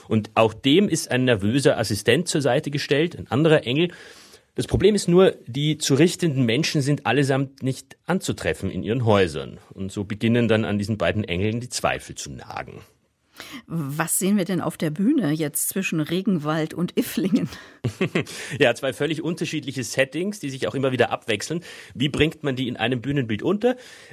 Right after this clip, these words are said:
Speaker 1: Indem man einfach gar keines baut. Äh,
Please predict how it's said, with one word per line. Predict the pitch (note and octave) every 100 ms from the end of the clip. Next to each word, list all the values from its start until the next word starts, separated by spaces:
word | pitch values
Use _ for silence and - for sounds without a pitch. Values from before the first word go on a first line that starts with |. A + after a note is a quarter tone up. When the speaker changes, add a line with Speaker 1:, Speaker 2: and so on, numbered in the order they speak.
| - _ -
Speaker 1:
Indem | D3+ C#3 C3
man | D3 C#3
einfach | A2+ - G#2
gar | G2 G#2+
keines | - A2 A2 -
baut. | D2 D#2 C2+ - -
Äh, | - F2+ F2+ F2+